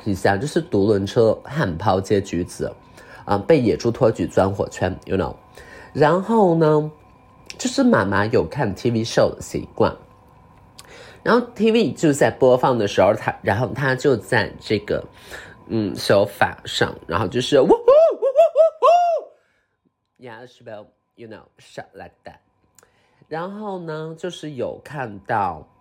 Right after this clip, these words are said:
我骑独轮车，所以她就是也，也，也就是拿走了我的独轮车要骑去。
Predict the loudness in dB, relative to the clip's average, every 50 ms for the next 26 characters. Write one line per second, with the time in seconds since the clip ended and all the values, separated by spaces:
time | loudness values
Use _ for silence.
0 | _ _ _ _ -4 -4 -4 -4 -10 -12 -10 -10 -8 -6 -6 -6 -4 -4 -6 -6
1 | -8 -12 -16 -16 -12 -12 -12 -12 -12 _ _ _ -4 0 0 2 2 0 -2 -2
2 | -4 -4 -4 -4 -6 -10 -10 -8 -6 -6 -2 -2 -2 -4 -4 -8 -18 _ -20 _
3 | _ -6 0 0 0 0 -2 -8 -4 0 0 0 0 0 -6 -8 -4 -2 0 0
4 | 0 0 0 0 0 0 0 -2 -4 -4 -4 -6 -10 -6 -4 -4 -2 -2 -2 -4
5 | -4 -6 -4 -4 -4 -2 -4 -6 -8 -8 -10 -10 -10 -10 -14 -8 -8 -8